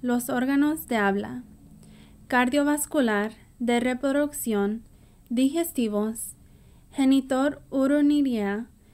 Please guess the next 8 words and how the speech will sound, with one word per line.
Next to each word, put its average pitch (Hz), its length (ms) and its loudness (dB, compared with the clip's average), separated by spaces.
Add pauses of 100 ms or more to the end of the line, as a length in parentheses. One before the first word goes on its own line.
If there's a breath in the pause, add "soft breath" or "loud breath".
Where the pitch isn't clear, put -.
(340 soft breath)
y 269 320 2 (340)
hematológicas 254 1500 -2 (240)
y 311 280 2 (100)
linfáticos, 254 1120 -2 (440 soft breath)
piel 285 540 0
y 277 160 0
endocrina, 233 720 0 (540 loud breath)
o 233 380 0